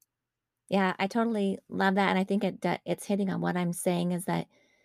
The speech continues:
I think, um, let's see, how do I say it? It's a,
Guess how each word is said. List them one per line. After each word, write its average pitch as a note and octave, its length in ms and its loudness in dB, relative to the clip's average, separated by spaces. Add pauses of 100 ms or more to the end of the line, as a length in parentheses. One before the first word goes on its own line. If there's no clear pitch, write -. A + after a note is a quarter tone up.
(520)
I A#3 100 4
think, C4 400 2 (2500)
um, F#3 640 0 (920)
let's F#3 120 -6
see, F3+ 80 -4
how F3 60 -2
do E3+ 40 -4
I F3 80 -4
say - 200 -6
it? - 140 -8 (840)
It's A3+ 160 6
a, G#3+ 80 4